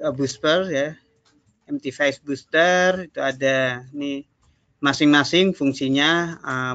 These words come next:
berbeda ya. Kemudian, eh, selain itu ada yang namanya expert,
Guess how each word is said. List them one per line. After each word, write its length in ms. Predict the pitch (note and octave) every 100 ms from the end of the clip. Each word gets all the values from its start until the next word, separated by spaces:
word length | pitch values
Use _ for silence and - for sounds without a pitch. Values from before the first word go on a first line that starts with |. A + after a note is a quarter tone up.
| B2
berbeda 420 | B2+ C3 B2+ C3+ B2
ya. 120 | A#2+ A#2 - _ _ _ _
Kemudian, 1000 | - E3+ F3+ E3+ F#3 G3+ A3 A3+ A3 G#3 -
eh, 220 | D3 D3
selain 400 | - D#3 D#3 D#3+
itu 680 | D#3+ D3+ F#3 G3+ G#3+ A3 A3+ - _ _ _ _ _ _
ada 800 | C#3 C#3 C3 D3+ F3 F3+ F#3 F#3 F3+ _ _ _ _ _ _ _ _ _ D4+ _ _ A#3 _ _ B3+ _ A#3+ _ _ _ _ _ _ G3 _ _ _ _ _ _ _ _ _ _ _ _ _
yang 320 | - C#3 C#3
namanya 480 | C3+ C3+ C#3 D3+ D3+
expert, 480 | D#3+ - F3+ F#3+ F#3+